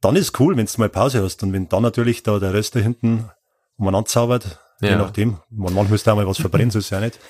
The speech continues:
Speaker 2: Ja, ja.
Speaker 1: <laughs> Dann war's richtig cool, auf alle Fälle.
Speaker 2: <laughs> Ja, aber nicht so oft. Ja, manchmal, ja. <laughs> Aber, aber es war natürlich für mich von dem her einfach eine fantastische Kombination, weil ich meinen alten Job, der ja in Anführungszeichen mir eigentlich damals nur die Rechnungen gezahlt hat,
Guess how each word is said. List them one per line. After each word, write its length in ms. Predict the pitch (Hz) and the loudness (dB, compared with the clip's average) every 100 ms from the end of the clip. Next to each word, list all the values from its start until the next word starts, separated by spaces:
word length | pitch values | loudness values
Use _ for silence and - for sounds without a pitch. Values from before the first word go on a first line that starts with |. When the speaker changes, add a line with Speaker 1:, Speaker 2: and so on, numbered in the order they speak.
| - | -2
Speaker 2:
Ja, 180 | 107 117 - 104 | 0 -2 -4 0
ja. 220 | 104 107 | 2 2
Speaker 1:
<laughs> 20 | 110 | 2
Dann 100 | 110 | 2
war's 220 | 113 - | 2 2
richtig 400 | - 131 143 - | -2 -2 -4 -2
cool, 120 | 185 139 - | 0 0 0
auf 100 | 104 | 0
alle 140 | 113 | 2
Fälle. 240 | 131 - - | 2 0 -2
Speaker 2:
<laughs> 40 | 294 - - - - - - - - - - 143 - - - | -6 -4 -8 -10 -12 -20 -20 -20 -20 -20 -4 -4 -4 -20 -12
Ja, 160 | - 127 | -2 0
aber 220 | 92 95 | 0 -2
nicht 160 | 82 80 | -6 -8
so 140 | 80 | -10
oft. 160 | 78 - | -10 -2
Ja, 240 | 139 147 131 | 2 4 2
manchmal, 340 | 110 117 82 | -4 -6 -8
ja. 140 | 80 90 | -6 -4
<laughs> 1800 | 123 180 170 196 180 - 196 - 175 202 214 165 - 135 - 117 175 127 | 0 2 4 2 2 -2 -4 -2 -4 -6 -14 -4 -2 -2 -4 -8 -2 0
Aber, 220 | 120 113 - 123 - - 135 117 _ _ | 2 0 -4 -8 -8 -20 -20 -20 _ _
aber 240 | 120 120 | 2 2
es 120 | 120 | 0
war 140 | 101 104 | -2 0
natürlich 580 | 123 - 123 117 - - 104 | 0 0 0 0 -4 -10 -10
für 160 | - 113 | 0 2
mich 280 | 110 127 156 | 4 2 2
von 220 | 117 104 | 0 0
dem 200 | 95 117 | 0 0
her 220 | 123 113 | 0 -2
einfach 440 | - 104 120 104 - | -4 -2 0 -2 -4
eine 120 | 101 | -6
fantastische 680 | - 98 - 92 - - 107 | -2 -2 -2 -6 -4 -4 -2
Kombination, 680 | - 107 104 92 - 104 123 | 0 2 2 -2 0 -2 2
weil 160 | 92 | 0
ich 60 | 101 | 2
meinen 160 | 98 90 | 0 0
alten 320 | 76 117 127 | -2 0 -2
Job, 320 | - 104 - | 0 -2 0
der 140 | 101 98 | 0 4
ja 140 | 98 | 2
in 100 | 101 | 2
Anführungszeichen 720 | 90 117 117 110 - 101 104 | -2 -2 -2 -2 -4 -2 0
mir 140 | 104 - | 0 -2
eigentlich 240 | 104 104 | -6 -6
damals 280 | 92 104 98 | -4 -4 -2
nur 60 | 95 | -4
die 60 | |
Rechnungen 380 | 92 107 - 92 82 | -2 -2 0 -2 -4
gezahlt 280 | - 85 113 | -6 -4 -4
hat, 180 | 123 | -6